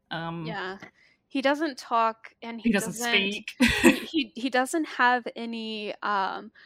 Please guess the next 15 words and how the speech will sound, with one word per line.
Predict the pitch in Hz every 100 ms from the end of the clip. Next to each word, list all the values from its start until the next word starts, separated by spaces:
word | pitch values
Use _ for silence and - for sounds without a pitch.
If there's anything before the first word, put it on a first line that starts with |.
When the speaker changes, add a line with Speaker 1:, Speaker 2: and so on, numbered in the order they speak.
| _
Speaker 2:
like, | 240 247
it, | 254
he | 247 269
clearly | - 294 302 302
has | - 240
no | 220 220 220
relationship | 208 202 196 - 214 190 196 -
with | 208 202
anyone | 196 185 185 180 185 185 - _ - - 220
other | 214 226
Speaker 1:
Yeah. |
Speaker 2:
than, | 214 202 190
other | 240 226 190
than | 180 -
her. | -